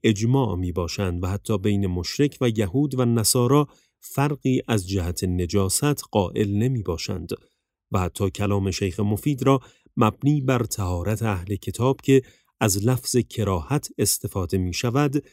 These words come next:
تعویل نموده و کراهت را حمل بر حرمت می نمایند. اما صرف نظر از توجیه و تعویل مذکور، ادعای ایشان در مورد اجماع بر نجاست مشرک قابل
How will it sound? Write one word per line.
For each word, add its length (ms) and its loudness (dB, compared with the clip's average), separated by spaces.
تعویل 600 -2
نموده 400 2
و 80 2
کراهت 640 -2
را 120 4
حمل 560 0
بر 180 0
حرمت 520 -2
می 100 -2
نمایند. 560 -4
اما 300 2
صرف 320 -2
نظر 380 2
از 200 2
توجیه 560 0
و 80 0
تعویل 480 -4
مذکور، 680 0
ادعای 500 4
ایشان 500 -2
در 160 0
مورد 280 -2
اجماع 480 0
بر 280 -2
نجاست 520 -2
مشرک 540 0
قابل 420 0